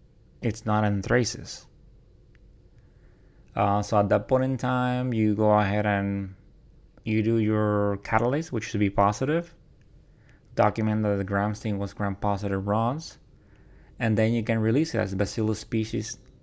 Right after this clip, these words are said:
not anthracis. Well, if it's non-hemolytic,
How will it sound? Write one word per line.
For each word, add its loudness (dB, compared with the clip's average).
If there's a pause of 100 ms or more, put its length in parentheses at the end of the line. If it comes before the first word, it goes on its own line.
(160)
not 0
anthracis. -4 (1300)
Well, 4
if 4
it's -2
non-hemolytic, 2